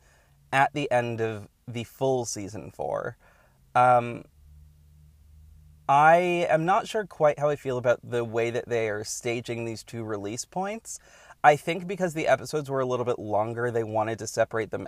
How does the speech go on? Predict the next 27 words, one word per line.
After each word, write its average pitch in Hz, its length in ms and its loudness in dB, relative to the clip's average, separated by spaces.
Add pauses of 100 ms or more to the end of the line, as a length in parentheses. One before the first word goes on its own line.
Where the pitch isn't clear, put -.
out, 117 320 -2 (260)
or 127 80 -2
at 127 80 -4
least 139 320 -6
if 127 140 -2
I'm 123 240 4
being, 117 460 -4 (100)
like, 113 320 2 (100)
if 127 120 -4
I'm 123 100 -2
trying 123 240 2
to 113 60 -8
figure 110 260 0
out 107 140 2
their 110 160 0
logic 107 420 4
and 104 140 -8
reasoning, 104 460 -10
which 104 220 -10
I'll 110 140 -2
be 107 120 0
honest 101 280 0
is 101 80 -12
a 107 80 -4
thing 107 240 -4
that 92 140 -6
doesn't 104 320 -2